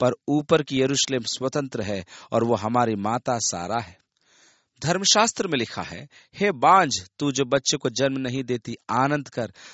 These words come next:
तुझको पीड़ाएं नहीं उठती, अंधी आवाज में जय जयकार कर,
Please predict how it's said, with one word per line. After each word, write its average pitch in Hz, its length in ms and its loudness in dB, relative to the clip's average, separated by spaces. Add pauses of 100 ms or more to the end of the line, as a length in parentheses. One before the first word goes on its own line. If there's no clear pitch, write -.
(120)
तुझको 139 280 0
पीड़ाएं 135 460 2
नहीं 165 260 -2
उठती, 139 440 -8 (300)
अंधी 143 260 0
आवाज 160 420 6
में 170 120 0
जय 143 160 0
जयकार 160 440 6
कर, 185 280 4